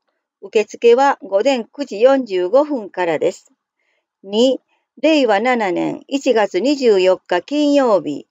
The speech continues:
本庁二階共同スペース。午前十時から正午。受付は午前九時四十五分からです。内容、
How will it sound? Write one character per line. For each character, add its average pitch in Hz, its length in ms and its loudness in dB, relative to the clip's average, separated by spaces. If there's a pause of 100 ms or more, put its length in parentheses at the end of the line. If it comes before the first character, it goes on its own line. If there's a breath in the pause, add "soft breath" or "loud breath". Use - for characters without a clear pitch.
(300)
本 294 260 2
庁 294 280 4
二 214 160 -2
階 170 440 -2
共 294 240 6
同 294 200 6
ス - 180 -12
ペ 226 200 4
ー 175 40 -4
ス。 - 340 -14 (580)
午 220 160 2
前 302 240 0
十 285 280 -4
時 226 140 -4
か 185 140 -2
ら 175 140 -2
正 233 320 2
午。 151 240 -2 (340)
受 214 240 0
付 233 320 0
は 262 240 0 (100)
午 196 200 -4
前 262 220 0
九 285 180 -10
時 220 160 -6
四 269 240 2
十 185 200 0
五 247 160 2
分 233 240 -6
か 185 200 -8
ら 156 100 -4
で 170 160 -2
す。 - 180 -20 (1600)
内 277 340 2
容、 254 340 4